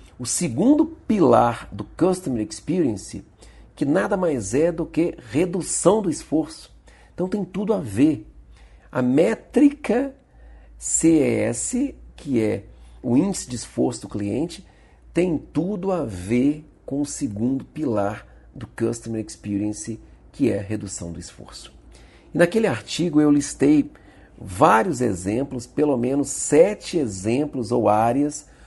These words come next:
onde os atritos são muito comuns,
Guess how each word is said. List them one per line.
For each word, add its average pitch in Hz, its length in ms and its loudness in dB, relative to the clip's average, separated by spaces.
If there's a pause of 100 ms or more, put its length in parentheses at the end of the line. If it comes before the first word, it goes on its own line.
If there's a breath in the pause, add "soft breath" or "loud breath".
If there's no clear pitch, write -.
(180 soft breath)
onde 156 220 4
os 147 100 -4
atritos 147 560 0
são 160 260 2
muito 143 580 2
comuns, 117 1080 -2